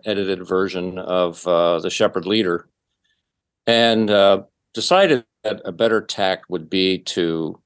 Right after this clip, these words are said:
uh, look at some of the best practices that have come out of the, um, the work put into The Shepherd Leader, uh, by many, many churches. And so this team of authors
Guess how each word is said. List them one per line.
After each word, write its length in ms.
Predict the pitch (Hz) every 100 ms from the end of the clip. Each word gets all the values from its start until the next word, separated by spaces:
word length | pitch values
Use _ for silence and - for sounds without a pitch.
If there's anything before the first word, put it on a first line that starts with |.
| _ _ _ _ _
uh, 380 | 85 85 80 80
look 280 | 82 131 135
at 160 | 107 -
some 320 | - 131 135
of 140 | 113
the 140 | 101 90
best 320 | 110 113 -
practices 720 | 110 104 - - 95 87 82 -
that 200 | 87 82
have 340 | 87 82 82 - _ _ _ _ _ -
come 180 | 113 101
out 320 | 107 104 95
of 260 | 87 87
the, 500 | 95 90 85 85 87 - _ _ _ _ _ -
um, 520 | 90 - - 85 - _ _ - -
the 120 | 95
work 420 | 101 110 107 - - - _
put 160 | - 101
into 280 | 107 98 90
The 80 | 87
Shepherd 340 | 95 87 87
Leader, 420 | 90 87 87 87 _ _ _ _ _ _ _
uh, 200 | - 95
by 200 | 87 98
many, 600 | 98 110 110 101 95 95 _
many 260 | 95 104 92
churches. 640 | - 95 - 87 82 - _ _ _ _ -
And 120 | 101
so 440 | - 107 98 95
this 260 | 92 135 -
team 540 | - 131 120 120 113
of 200 | 104 95
authors 840 | - 101 98 101 92 90 87 - -